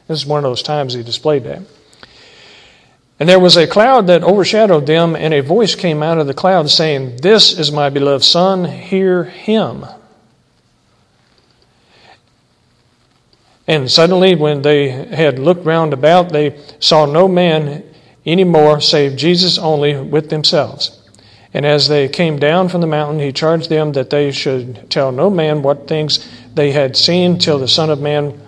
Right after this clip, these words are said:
were risen from the dead. And they kept that saying with themselves, questioning one with another what he, what the raising from the dead should mean. He told him over and over about his resurrection, but they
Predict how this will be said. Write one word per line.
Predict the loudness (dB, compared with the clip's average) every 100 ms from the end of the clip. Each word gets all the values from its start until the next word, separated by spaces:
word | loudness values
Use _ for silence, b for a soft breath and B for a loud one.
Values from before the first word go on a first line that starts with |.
| B
were | -6 -2
risen | 0 0 -2
from | -4 -6 -2
the | -4
dead. | -4 -6 -6 -10 -16 -20 _ _ _ _ _ b b b b b b b
And | -6
they | -4 -4
kept | -2 -2 -2 0
that | 0 2
saying | 0 0 0 -2 0
with | -2 0
themselves, | -2 -2 0 2 0 -2
questioning | -2 -2 -2 -2 -4 -2 -4 -8 -2
one | 0 2
with | 2 2
another | 2 4 2 -2 -6
what | -2 -2
he, | 0 -2 -2 -6 B B 0
what | 0 2
the | 2 2
raising | 0 -2 0 2 0
from | -2 -4 -4
the |
dead | -2 0 0 -4
should | -10 -10
mean. | -10 -12 -16 -20 _ _ _ b b b b b b
He | -2
told | 0 0
him | 0
over | 0 0
and | 0
over | 0 0 -2
about | -2 0 0
his | -2 -4 -4
resurrection, | -4 -4 -2 -2 -2 -6 -8
but | -6
they | -6